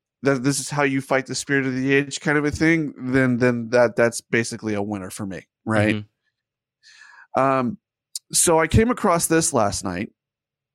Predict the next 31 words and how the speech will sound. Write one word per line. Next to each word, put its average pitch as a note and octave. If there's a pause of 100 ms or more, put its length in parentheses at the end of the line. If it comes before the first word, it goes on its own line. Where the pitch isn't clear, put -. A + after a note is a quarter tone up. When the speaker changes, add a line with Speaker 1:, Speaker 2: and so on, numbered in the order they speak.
(260)
Speaker 1:
We D3
know E3
that D3
Elon C#3
Musk A#2+
bought A#2
Twitter, G2
right? A2 (1120)
Speaker 2:
Correct. - (100)
Speaker 1:
Um, A2 (520)
so, C3+ (240)
um, A#2 (420)
Speaker 2:
Let B2+
that D3
Speaker 1:
as D3
Speaker 2:
sink E3+
Speaker 1:
of C#3
Speaker 2:
in. C#3+
Speaker 1:
last D#3
night, G2+ (1080)
yeah, A#2+
let, G#2
let, A#2 (340)
let, G2
let A#2+
it D3
sink F#3
in, F#3+
folks. B2+
Like, G2+
it's, -